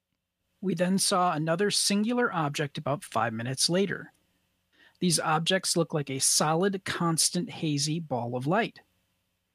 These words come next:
These lights resembled a hazy star,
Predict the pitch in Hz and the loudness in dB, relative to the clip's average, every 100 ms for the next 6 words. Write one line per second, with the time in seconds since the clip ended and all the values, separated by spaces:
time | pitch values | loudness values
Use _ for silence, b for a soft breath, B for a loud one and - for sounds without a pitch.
0 | _ _ 156 143 151 143 175 - - 160 | _ _ -2 0 2 2 2 -2 -2 0
1 | 170 156 160 160 151 127 - 170 170 226 | 2 2 2 2 0 -2 0 0 2 2
2 | - - 214 151 123 143 | 2 2 2 2 0 -2